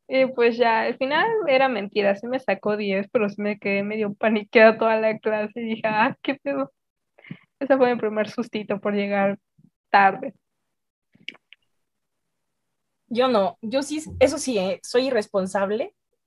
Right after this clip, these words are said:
Speaker 2: hasta cierto punto, pero sí soy muy puntual. En la escuela, o sea, no era de, o sea, sí, obviamente había niños que llegaban media hora antes que yo en la universidad, pero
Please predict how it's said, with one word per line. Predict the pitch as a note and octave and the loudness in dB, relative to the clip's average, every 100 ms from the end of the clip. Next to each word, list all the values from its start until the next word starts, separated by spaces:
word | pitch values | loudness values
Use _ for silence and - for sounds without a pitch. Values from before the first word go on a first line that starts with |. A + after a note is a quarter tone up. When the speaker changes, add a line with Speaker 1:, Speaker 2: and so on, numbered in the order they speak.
| - | -6
Speaker 2:
hasta | F#3 G3+ | -6 -2
cierto | A3+ G#3+ G3+ | -4 -4 -6
punto, | G#3+ G#3+ - - _ _ _ _ _ _ _ _ _ | -6 -2 -4 -4 _ _ _ _ _ _ _ _ _
pero | A#3 A3+ G#3 | 4 6 6
sí | G3+ A3 | 2 -6
soy | B3 B3 B3 | 0 2 2
muy | A3 | 0
puntual. | A3 F#3+ F3 F3+ F#3 - _ _ _ _ | -2 -4 2 2 2 -2 _ _ _ _
En | G#3+ | 0
la | A3+ | 2
escuela, | A3 D4 | 4 6
o | |
sea, | D4 A#3 | 6 6
no | B3+ | 6
era | D#4 | 6
de, | A3 G#3+ | 6 4
o | G#3+ | 2
sea, | A#3+ | 2
sí, | A3+ C#4 | 2 4
obviamente | C#4 C4 B3+ | 4 4 0
había | B3+ A#3 | 0 0
niños | A#3+ A#3+ | -4 -6
que | F#3+ | -4
llegaban | E3 F#3+ | -2 0
media | G3 G3+ | 0 2
hora | G3+ | 2
antes | G3 F#3+ F#3+ | 2 -4 -10
que | F3 | -4
yo | G3 A4+ - _ _ _ - | -2 -2 -4 _ _ _ -6
en | G3 | -2
la | G3 | 0
universidad, | G3+ F#3+ G#3 G3+ A#3 - - - | 4 4 4 6 6 4 -6 -4
pero | A3 G#3+ G#3 G3+ G3 | -2 2 2 0 -2